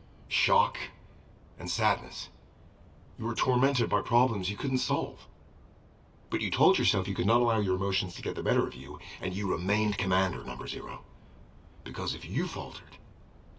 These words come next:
all of Colon would falter. I realize that your recent interactions with Counselor Kusenix have unsettled you.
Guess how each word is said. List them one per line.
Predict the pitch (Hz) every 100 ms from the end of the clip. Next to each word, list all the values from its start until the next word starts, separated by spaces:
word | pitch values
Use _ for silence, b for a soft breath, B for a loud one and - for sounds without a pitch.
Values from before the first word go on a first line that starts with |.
| -
all | 113 107
of | -
Colon | - 127 120 - 53 - -
would | -
falter. | - - - - - - - - - - - - - - - - - - - - - - - - -
I | 92
realize | 95 113 117 120 117
that | 110 -
your | 90
recent | 110 - 110
interactions | 104 92 95 104 - 107 101
with | 92 -
Counselor | 104 98 98
Kusenix | 92 - 107 95 87 -
have | 87
unsettled | 87 - 104 101 -
you. | -